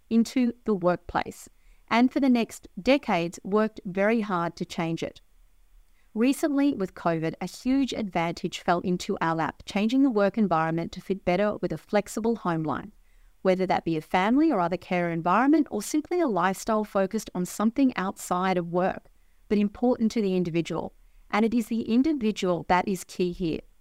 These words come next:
Sadly, the ridicule and pushback for tailoring the workplace to help families is coming from other women and men, adopting a nihilistic view of the world. They are really anti-family. Their social agendas and priorities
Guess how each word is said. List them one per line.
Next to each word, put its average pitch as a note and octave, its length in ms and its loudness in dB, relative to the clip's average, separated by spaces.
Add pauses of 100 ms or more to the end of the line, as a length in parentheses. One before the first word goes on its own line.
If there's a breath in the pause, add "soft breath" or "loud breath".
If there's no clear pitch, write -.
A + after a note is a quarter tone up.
(600)
Sadly, D#4+ 440 4
the D4+ 120 0
ridicule G#3+ 440 0
and G3 120 0
pushback - 500 -2
for - 80 -8
tailoring A3+ 500 0
the A#3+ 60 2
workplace F3 640 -2
to F3+ 80 -6
help F#3 280 -4
families E3 540 -4
is G#3 140 -6
coming C4+ 280 4
from D4 220 0
other G3 240 2
women F3+ 340 -2
and E3 200 -2
men, D#3+ 280 -4 (300)
adopting A3+ 480 0
a B3+ 60 2
nihilistic A3 600 0
view F#3 220 0
of F#3+ 80 0
the F#3+ 80 0
world. E3+ 480 0 (400)
They A3+ 160 2
are B3 80 2
really C4 320 0
anti-family. F#3 880 -4
Their F#3+ 140 0
social C4 400 -2
agendas G#3 580 0
and F#3 160 -2
priorities F#3 640 -2